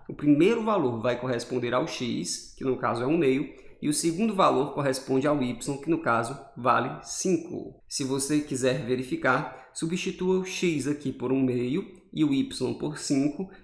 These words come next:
e veja que o que você vai obter do lado esquerdo da igualdade é de fato igual a um.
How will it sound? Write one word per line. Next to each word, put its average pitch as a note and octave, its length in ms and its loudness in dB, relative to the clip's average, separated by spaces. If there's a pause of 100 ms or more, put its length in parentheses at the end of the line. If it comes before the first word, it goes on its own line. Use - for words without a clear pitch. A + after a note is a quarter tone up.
e D#3+ 60 0
veja D3+ 540 4
que - 160 -4
o C3+ 200 -4
que E3 100 -8
você F3+ 360 -2
vai D#3 160 2
obter D3 380 0
do A#2+ 100 -6
lado A#2+ 200 0
esquerdo D#3+ 520 0
da B2+ 100 0
igualdade B2+ 600 0 (200)
é D3 80 -4
de D3+ 140 -4
fato C3 380 2
igual C#3 180 2
a D#3+ 120 4
um. A#2+ 360 -4